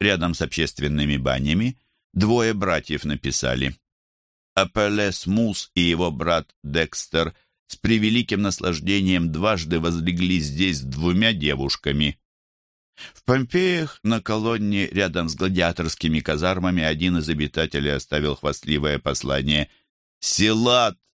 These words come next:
фракийский гладиатор, всех дев утеха!» Но, разумеется, латынь была нужна не только для того, чтобы хвастаться своей половой удалью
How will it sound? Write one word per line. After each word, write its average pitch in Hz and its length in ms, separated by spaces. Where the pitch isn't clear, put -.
фракийский 104 840
гладиатор, 98 840
всех 131 500
дев 139 420
утеха!» 110 680
Но, 117 140
разумеется, 151 800
латынь 123 520
была 120 320
нужна 110 340
не 98 160
только 80 400
для 92 160
того, 71 380
чтобы 69 400
хвастаться 71 720
своей 69 500
половой 73 480
удалью 78 680